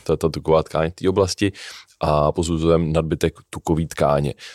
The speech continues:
Nemělo by být ani moc, když ho je moc, t-, tak, eh, tak to, to taky není úplně indikované. A když ho je, eh, zase málo, kdy-, když jsou tenký, eh, nebo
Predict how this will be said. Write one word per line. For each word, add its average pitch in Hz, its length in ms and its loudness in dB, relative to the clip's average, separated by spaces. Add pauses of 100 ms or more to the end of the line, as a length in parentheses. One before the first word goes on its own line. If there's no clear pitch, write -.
(160)
Nemělo 85 300 4
by 82 160 -4
být 85 240 0
ani 87 180 4
moc, 76 480 0
když 80 160 -4
ho 82 120 4
je 78 60 4
moc, 76 280 0
t-, - 220 -8
tak, - 160 -8 (160)
eh, 80 40 -6 (280)
tak 76 140 -6 (220)
to, 73 140 -6
to 78 200 0
taky - 380 -2
není 90 180 2
úplně 87 220 -2
indikované. 92 500 0 (320)
A 87 40 -8
když 80 220 -4
ho 78 140 2
je, 80 200 6 (340)
eh, 76 240 -2
zase 76 280 -2
málo, 76 420 2
kdy-, 78 100 -6
když - 140 -8
jsou 76 200 -8
tenký, 80 460 -2 (420)
eh, 73 180 -4 (300)
nebo 71 140 -4